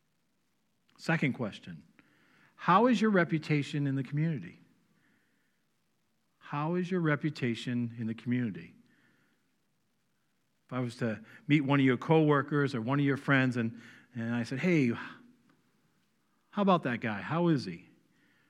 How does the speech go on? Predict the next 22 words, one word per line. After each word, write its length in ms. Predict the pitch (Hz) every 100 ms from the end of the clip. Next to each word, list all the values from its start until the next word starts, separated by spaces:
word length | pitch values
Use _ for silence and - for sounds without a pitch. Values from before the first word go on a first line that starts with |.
| _ _ _ _ _ _ _ _ _ _
Or, 80 | -
"How 100 | 110
about 220 | 151 151
that 140 | 147 139
young 220 | 135 135
lady? 220 | 131 113
How 280 | 104 123 151
is 120 | 147
she? 240 | 123 113 95
What, 240 | 110 135 - - -
how 160 | - 175
does, 300 | 180 165 - 139
how's 160 | 165
she 100 | 180
do 160 | 165 165
at 80 | 131
work?" 400 | 156 110 - - - _ _ _ _ _ _ _
What 180 | 139 147
would 100 | 156
they 140 | 139
say? 380 | 131 - 117 92 _ _ _ _ _ _ _ _ _ _ _ _ _ _ -
Right? 220 | 131 139